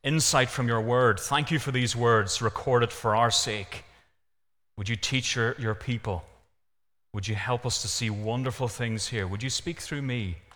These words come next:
Would you help us all to understand?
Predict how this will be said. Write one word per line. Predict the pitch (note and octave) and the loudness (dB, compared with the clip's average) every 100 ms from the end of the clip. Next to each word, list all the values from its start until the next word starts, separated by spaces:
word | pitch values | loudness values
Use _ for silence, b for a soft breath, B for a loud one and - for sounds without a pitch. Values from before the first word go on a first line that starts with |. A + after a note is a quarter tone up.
| _ _ _ _ _ _ | _ _ _ _ _ _
Would | - | -10
you | G#2+ | -8
help | G2+ B2+ B2 | -6 -6 -6
us | A#2+ - | -6 -4
all | A2 | -4
to | G#2 A#2+ | -4 -6
understand? | A#2 G#2+ G2 - A2+ G#2 F#2 F2+ | -4 -4 -2 -4 -4 -6 -6 -8